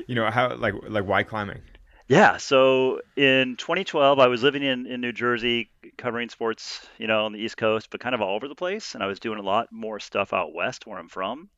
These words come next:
Speaker 2: and so I moved to California. They moved me to California in twenty twelve.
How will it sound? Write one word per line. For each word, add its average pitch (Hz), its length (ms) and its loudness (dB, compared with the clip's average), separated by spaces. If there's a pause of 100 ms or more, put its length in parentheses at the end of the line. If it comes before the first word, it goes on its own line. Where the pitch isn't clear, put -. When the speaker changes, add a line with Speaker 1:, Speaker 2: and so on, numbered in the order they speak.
(120)
Speaker 2:
and 98 140 -16
so 95 120 -6
I 92 80 -2
moved 113 320 -6
to 117 60 -6
California. 98 520 -4
They 82 100 -10
moved 95 260 -16
me 92 100 -12
to - 60 -16
California 87 480 -12
in 82 140 -20
twenty 92 260 -12
twelve. 87 420 -10